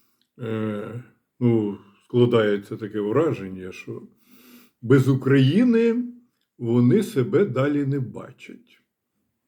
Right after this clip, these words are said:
Так. Як державу, як імперію, як, е, скажімо так, народ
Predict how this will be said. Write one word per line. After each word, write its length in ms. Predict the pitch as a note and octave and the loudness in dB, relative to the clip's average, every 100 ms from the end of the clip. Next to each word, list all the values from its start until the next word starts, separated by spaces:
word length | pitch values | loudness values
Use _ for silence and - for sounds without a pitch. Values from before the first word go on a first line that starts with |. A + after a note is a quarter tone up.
| _ | _
Так. 400 | - - _ _ _ _ _ _ _ _ _ _ _ _ _ _ _ _ _ _ _ | -20 -20 _ _ _ _ _ _ _ _ _ _ _ _ _ _ _ _ _ _ _
Як 540 | C3 C#3 C3 - - - | 4 4 4 -8 -14 -14
державу, 1080 | G2 C#3 A#2 A2+ E3 G#3 A3+ G#3+ A#3 - _ _ _ _ _ _ _ _ - | 0 2 2 2 2 2 0 -4 -8 -12 _ _ _ _ _ _ _ _ -2
як 300 | C#3 A2+ B2+ | 4 4 4
імперію, 920 | A#2+ G2+ E3+ F#3+ G3+ G3+ G3+ G3+ A3 - _ _ _ _ _ _ _ _ _ _ _ _ _ _ _ _ | -2 2 4 6 4 2 0 -2 -6 -14 _ _ _ _ _ _ _ _ _ _ _ _ _ _ _ _
як, 520 | B2+ D3 D3 - - | 4 6 6 0 -8
е, 840 | D3+ C3+ C3+ B2+ B2+ B2 B2 B2 A#2+ | -2 0 2 2 2 2 2 0 -2
скажімо 500 | - C#3+ B2 B2 A2 A2 | 0 2 2 2 -2 0
так, 440 | C#3+ B2 - - C3+ | 2 0 -6 -8 -2
народ 960 | B2 A#2 B2+ B2 D3 A3 G#3+ - - | 0 2 2 4 6 6 4 -4 -20